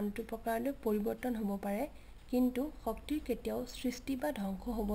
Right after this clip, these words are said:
নোৱাৰে। যেনে, সূৰ্যৰ পৰা অহা সৌৰ শক্তি প্ৰথমে সেউজীয়া উদ্ভিদসমূহে গ্ৰহণ কৰে আৰু এই শক্তিক ৰাসায়নিক শক্তি বা স্থিতি শক্তিলৈ পৰিৱৰ্তন কৰে।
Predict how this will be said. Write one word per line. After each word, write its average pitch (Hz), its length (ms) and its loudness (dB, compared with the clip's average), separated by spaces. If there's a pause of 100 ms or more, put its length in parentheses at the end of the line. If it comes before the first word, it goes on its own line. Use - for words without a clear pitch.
নোৱাৰে। 196 300 2 (680)
যেনে, 214 340 4 (440)
সূৰ্যৰ 294 500 2
পৰা 330 100 0
অহা 302 200 -4 (120)
সৌৰ 226 200 4 (120)
শক্তি 262 300 -2
প্ৰথমে 233 400 -2 (100)
সেউজীয়া 220 420 2
উদ্ভিদসমূহে 226 680 -2 (120)
গ্ৰহণ 202 340 2
কৰে 208 240 2 (580)
আৰু 233 140 4 (120)
এই 277 220 4
শক্তিক - 460 -2
ৰাসায়নিক 233 500 0
শক্তি 220 300 -2 (160)
বা 202 120 4 (140)
স্থিতি - 380 -2
শক্তিলৈ 220 500 0 (100)
পৰিৱৰ্তন 208 640 0
কৰে। 196 160 0